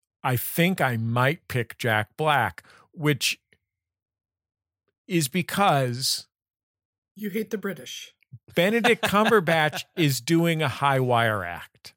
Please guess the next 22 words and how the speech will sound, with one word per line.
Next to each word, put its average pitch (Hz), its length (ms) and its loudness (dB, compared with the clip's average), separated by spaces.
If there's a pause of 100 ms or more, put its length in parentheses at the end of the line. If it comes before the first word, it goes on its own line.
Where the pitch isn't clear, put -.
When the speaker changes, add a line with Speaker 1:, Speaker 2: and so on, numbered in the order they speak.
Speaker 3:
Uh-huh. 104 240 -14 (1120)
Speaker 1:
The 143 140 -4
point 226 600 0
of 170 180 0
Benedict 185 500 -2
Cumberbatch's 156 960 -2 (320)
good 151 240 -2
looks 131 360 -2
is, 90 500 -10 (600)
how 202 340 4
weird 196 580 2
looking 170 500 0
can 156 220 -2
you 147 160 -2
be 117 540 -4 (100)
and 123 220 -2
still 160 460 0
be 135 220 -2
conventionally 123 840 0
handsome? 110 640 -2
<laughs> - 40 -14 (2000)
Like, 226 380 -4